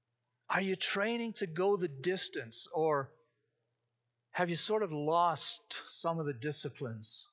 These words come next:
of life in the midst of this covid? And are you part of the company of the happy few? Are there just some people in your life who can be that encouragement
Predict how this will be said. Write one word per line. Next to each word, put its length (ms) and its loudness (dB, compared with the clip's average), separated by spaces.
of 200 -4
life 440 -2
in 80 -6
the 100 -6
midst 340 -4
of 80 -6
this 160 -4
covid? 400 -8
And 220 0
are 120 4
you 140 0
part 340 2
of 60 0
the 80 0
company 520 -2
of 80 -4
the 120 -2
happy 420 -2
few? 400 -6
Are 60 -2
there 180 -4
just 340 -4
some 180 -4
people 380 -8
in 100 -6
your 160 -2
life 420 -6
who 140 -2
can 280 -2
be 260 -2
that 220 2
encouragement 840 -4